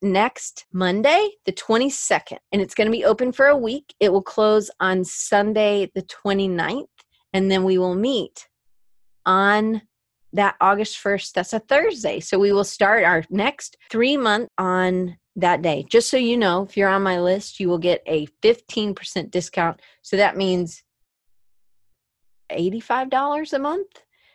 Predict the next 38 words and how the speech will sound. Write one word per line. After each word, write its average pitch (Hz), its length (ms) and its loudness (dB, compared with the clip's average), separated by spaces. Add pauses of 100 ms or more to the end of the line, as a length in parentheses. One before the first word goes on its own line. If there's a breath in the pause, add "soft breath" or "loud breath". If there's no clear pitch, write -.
(120)
So - 160 0
that 262 600 0
is, 180 760 0 (220)
if 202 160 2
you 214 100 2
do 254 220 0
the 302 100 -2
math, 185 500 -2
eighty-five 202 520 0
times 190 300 -4
three - 440 -12
is 180 140 -6
two 226 160 0
hundred 233 240 2
and 220 100 -6
fifty-five, 208 640 -6
divided 233 520 4
by 226 500 4
thirteen, 190 1040 0 (480)
'cause - 280 -12 (220)
it's - 160 -14
about 175 340 0
thirteen 175 520 -2
weeks, 170 360 -2
or - 60 -8
it - 100 -16
could 185 140 -4
be 160 100 -6
fifteen 165 460 -6
weeks. 156 220 -4
I'm 170 100 0
just - 160 -8
doing 156 180 -2
thirteen. 127 440 -6 (240 soft breath)
That's 226 240 0
nineteen 254 760 0
dollars 196 640 2
and 156 360 -2